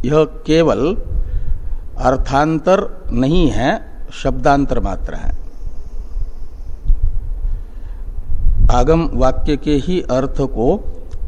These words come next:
शब्दांतर से मैंने "नो न वेदेति वेद च" इस शब्द वाक्य से बताया है। इसलिए इस वाक्यार्थ को जानने वाला ही आगमार्थ को यानी ब्रह्म तत्व को जानने वाला है,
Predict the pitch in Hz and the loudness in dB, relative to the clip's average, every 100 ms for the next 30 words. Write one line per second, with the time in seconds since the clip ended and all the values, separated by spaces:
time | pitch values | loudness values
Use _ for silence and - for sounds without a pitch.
0 | - - 139 127 147 147 147 135 127 - | -2 0 0 2 2 2 0 0 -2 -2
1 | 127 165 - - - - - 120 135 127 | 0 0 -2 -6 -6 -4 -2 -2 0 0
2 | 92 131 208 - - - 117 160 170 156 | 0 0 0 -2 -2 -2 0 2 4 4
3 | 123 131 131 151 151 127 120 120 117 117 | 4 0 0 0 0 -2 -2 -2 -2 -4
4 | 131 196 - - - - - - 139 - | -6 -6 -10 -14 -18 -20 -10 -6 -6 -4
5 | 123 113 - - - 117 120 - 117 - | -6 -4 -4 -6 -4 -2 -2 -2 -6 -4
6 | 110 92 - 85 80 - - - - - | -4 -4 -6 -8 -6 -6 -4 -4 -6 -8
7 | - - - - - 120 156 156 160 151 | -8 -6 -6 -6 -10 -6 -2 0 0 -2
8 | 120 120 - 156 151 139 147 - 160 143 | 0 0 0 2 2 4 2 4 2 0
9 | 135 147 151 143 139 143 135 165 233 - | 0 2 2 2 2 0 0 0 0 0
10 | - - - - - - - 123 143 160 | 0 -2 -2 -2 -4 -4 0 2 2 2
11 | 147 143 - 127 160 175 - 131 131 135 | 2 0 -2 -2 2 0 0 -2 0 0
12 | 190 220 - 127 113 143 147 147 139 123 | -2 -4 -10 -8 -4 -2 0 0 0 0
13 | 143 127 165 131 120 113 101 90 80 80 | -2 -4 -4 -2 -2 -4 -4 -6 -8 -8
14 | - - | -6 -4